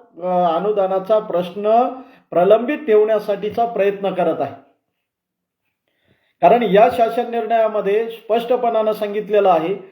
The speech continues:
हा शासन निर्णय येताच सात दिवसाच्या आत उप-, संचालकांनी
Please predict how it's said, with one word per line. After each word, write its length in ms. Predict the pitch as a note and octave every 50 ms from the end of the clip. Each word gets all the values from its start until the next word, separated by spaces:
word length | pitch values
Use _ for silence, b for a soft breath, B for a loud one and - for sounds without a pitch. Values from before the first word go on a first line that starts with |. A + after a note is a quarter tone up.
| B B B B B B
हा 220 | D3 E3+ G#3 A#3 A3+ -
शासन 380 | A3+ G#3 G#3 G3+ - A3+ A3 G#3+
निर्णय 340 | G#3 G#3 G#3 G3+ G#3+ G#3+ G#3+ G3+ F#3
येताच 540 | G3 G3 F#3+ - G#3 G#3 A3+ A3 - - -
सात 220 | F3+ F3 G#3 A#3 A3+ -
दिवसाच्या 560 | G#3+ A3 G#3 - G#3+ G#3 G#3 F#3 G#3 G#3+ F#3+
आत 320 | E3+ F3 F#3 G#3+ A3+ - A3
उप-, 460 | F3+ F3+ F#3+ G3+ F#3 - - - F#3
संचालकांनी 1160 | D#3+ - - F3 E3+ F3 G3 F#3 - A3+ A3+ A3+ A3 - G#3 G3+ F#3 F3+ D#3+ D#3+ F#3 - -